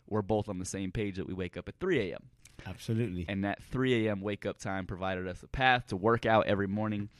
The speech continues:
Speaker 1: and the things that I learned from him, um, just speaking that early, that, that time alone. And so I've always been encouraged by you. I've always been intrigued by your mind, and, uh, I'm grateful to have you on. So really, man,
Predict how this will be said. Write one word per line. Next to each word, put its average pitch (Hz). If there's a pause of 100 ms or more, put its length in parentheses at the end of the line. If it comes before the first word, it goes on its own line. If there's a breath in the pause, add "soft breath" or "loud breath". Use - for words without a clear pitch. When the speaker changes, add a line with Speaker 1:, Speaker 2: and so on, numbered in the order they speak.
(220 soft breath)
Speaker 1:
and 98
the 98
things 113
that 95
I 92
learned 101
from 92
him, 85 (280 soft breath)
um, 85
just 160
speaking 127
that 107
early, 110
that, 98
that 95
time 98
alone. 95
And 85 (600 soft breath)
so 127 (180)
I've 120
always 131
been 113 (380)
encouraged 113
by 110
you. 107
I've 95
always 98
been 95
intrigued 104
by 95
your 92
mind, 92
and, 87
uh, 85
I'm 90
grateful 104
to 92
have 87
you 90
on. 87
So 87 (560 soft breath)
really, 170
man, 131